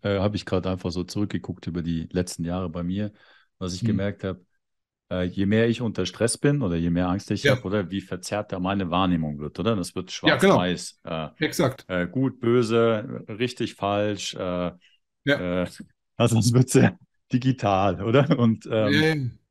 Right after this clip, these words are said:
Speaker 1: und, ähm, das, was mir jetzt persönlich sehr geholfen hat, eigentlich genau diesen Mechanismus in mir, was ist mein Überlebensreflex, äh, also
Speaker 2: Ja.
Speaker 1: was
Speaker 2: Ja.
Speaker 1: passiert, wenn ich getriggert werde? Was möchte ich machen, oder? Und, und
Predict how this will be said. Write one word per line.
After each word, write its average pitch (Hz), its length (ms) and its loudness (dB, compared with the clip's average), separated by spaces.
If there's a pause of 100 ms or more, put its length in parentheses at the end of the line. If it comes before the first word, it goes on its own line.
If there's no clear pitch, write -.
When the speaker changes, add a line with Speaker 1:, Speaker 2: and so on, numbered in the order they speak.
(240)
Speaker 1:
und, 110 580 2
ähm, 104 380 0
das, 101 200 -4
was 98 180 -2
mir 139 220 2
jetzt 92 200 -2
persönlich 101 400 -2
sehr 95 140 -4
geholfen 95 300 0
hat, 95 140 -6
eigentlich 90 240 -4
genau 92 200 -2
diesen 90 240 -6
Mechanismus 92 760 -4 (1200)
in 107 220 0
mir, 113 540 2
was 90 160 -6
ist 95 160 -8
mein 90 240 -2
Überlebensreflex, 92 1200 -2
äh, 82 340 -8
also 87 220 -12
Speaker 2:
Ja. 170 220 -2 (420)
Speaker 1:
was 110 180 -2
Speaker 2:
Ja. 147 120 0
Speaker 1:
passiert, 147 400 -2
wenn 101 120 -2
ich 110 160 -6
getriggert 120 480 -8
werde? 78 160 -10
Was 92 260 -8
möchte 90 360 -6
ich - 200 -12
machen, 78 360 -8
oder? 82 240 -4
Und, 85 220 -4
und 82 220 -6